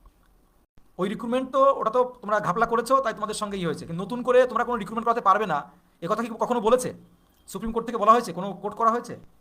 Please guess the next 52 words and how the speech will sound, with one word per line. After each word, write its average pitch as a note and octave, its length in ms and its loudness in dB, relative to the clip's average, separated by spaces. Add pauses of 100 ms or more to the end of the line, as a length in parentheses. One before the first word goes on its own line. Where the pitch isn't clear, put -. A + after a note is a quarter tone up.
(120)
পূর্বে G#3+ 180 -8
কোথাও A#3 180 0
করেছে? A#3+ 340 -2
কখনো F#3 260 -4
কিন্তু F3 160 -8
করেনি, C#3 320 -4 (100)
কারণ D#3 140 -10
কোনো F#3+ 200 -6
বাধা F#3+ 200 2
নেই G#3+ 100 -4
নতুন G3 220 -6
রিক্রুটমেন্টে। E3+ 460 -8 (500)
কিন্তু F3 180 -6
সেটা A3+ 400 4 (140)
সরকার E3 400 0
ইচ্ছাকৃতভাবে A3 680 -2
করছে E3 260 -8
না। G#2 80 -14
এখন A3+ 240 -2
আবার A3+ 120 4
সামনে G3+ 240 -2
ভোট F3+ 220 -4
এসেছে, B3 260 -6 (240)
আবার G3 180 -2
বলছে, G3 240 -4
"আমাদের F#3 220 -2
হাতে F3 120 -6
এক F3+ 180 -4
লক্ষ G#3+ 200 -2
শিক্ষক F3+ 380 -8
আছে, F3+ 160 -8
আমরা G3+ 120 -8
নিয়োগ C#3+ 200 -12
করবো।" - 220 -18 (480)
তো F#3+ 60 -2
এর G3 60 -2
থেকে B3 160 -6
ভয়ঙ্কর G3 360 2
বাংলা G3 220 0
কিছু F#3+ 180 -6
হতে F#3+ 100 -8
পারে G#3 140 -4
না, A3+ 140 -12 (380)
এর D3+ 100 -14
থেকে - 140 -8
ভয়ঙ্কর G3 400 0
পরিবেশ F#3+ 280 -6
আর F3 60 -6
কিছু E3+ 140 -10
হতে D#3 100 -10
পারে C3 160 -8
না। - 100 -20